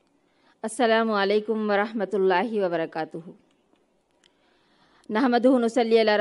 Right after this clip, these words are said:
رسوله الكريم وعلى آله وأصحابه أجمعين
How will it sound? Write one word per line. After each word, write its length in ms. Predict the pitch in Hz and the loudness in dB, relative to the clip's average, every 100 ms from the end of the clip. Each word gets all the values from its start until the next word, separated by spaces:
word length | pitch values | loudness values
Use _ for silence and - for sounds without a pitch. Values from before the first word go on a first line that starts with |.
| 214 | 0
رسوله 340 | 226 214 226 | -2 -2 -2
الكريم 600 | 208 202 196 214 233 226 _ _ _ _ - | -2 -4 -4 -4 -8 -12 _ _ _ _ -8
وعلى 500 | 196 196 196 190 190 | -4 -2 -2 -2 -2
آله 220 | 196 208 202 196 | -4 -4 -2 0
وأصحابه 680 | 180 185 214 185 185 196 | -2 -4 -6 -4 -2 -2
أجمعين 580 | 175 185 175 185 190 190 | -4 -6 -8 -8 -10 -12